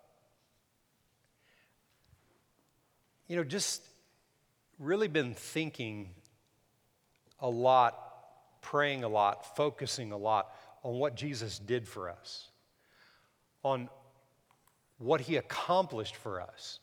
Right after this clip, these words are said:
But it all started with his birth. Um, you know, in, in the last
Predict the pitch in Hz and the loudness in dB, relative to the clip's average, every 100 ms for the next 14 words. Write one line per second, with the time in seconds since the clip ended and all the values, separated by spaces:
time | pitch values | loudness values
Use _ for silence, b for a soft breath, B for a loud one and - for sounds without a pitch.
0 | _ - 139 160 170 - - 185 190 170 | _ -4 2 4 4 0 2 4 4 0
1 | 127 135 123 98 143 104 - - - b | -4 -6 -8 -2 -2 -2 -10 -20 -20 b
2 | b b b b b b b - 135 123 | b b b b b b b 2 2 2
3 | 90 - - - _ _ _ _ _ _ | -6 -16 -20 -20 _ _ _ _ _ _
4 | b b b b _ - - - 170 165 | b b b b _ -20 -18 0 4 4
5 | 156 156 160 143 160 202 175 - - | 4 -2 0 4 6 6 4 0 -6